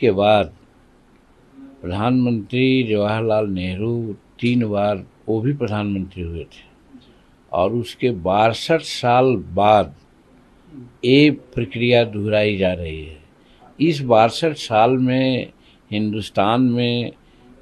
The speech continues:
कितनी राजनीतिक, अ, परिपक्वताएं आई, कितनी कॉम्प्लिकेशंस आए, क्या-क्या यहाँ का वातावरण बना,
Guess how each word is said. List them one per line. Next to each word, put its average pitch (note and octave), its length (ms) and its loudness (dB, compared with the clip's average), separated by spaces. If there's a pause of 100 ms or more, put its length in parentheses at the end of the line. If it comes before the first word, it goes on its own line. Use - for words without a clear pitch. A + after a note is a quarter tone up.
(140)
कितनी C3+ 340 2
राजनीतिक, G#2+ 640 0
अ, - 1160 -6
परिपक्वताएं A2 960 0
आई, G#2 480 -2 (100)
कितनी A#2 380 -4
कॉम्प्लिकेशंस A2 960 -4
आए, G#2 440 -6 (100)
क्या-क्या G#2+ 680 0 (420)
यहाँ G2 280 -10
का F2+ 80 -4
वातावरण G2+ 760 -4
बना, F#2+ 380 -8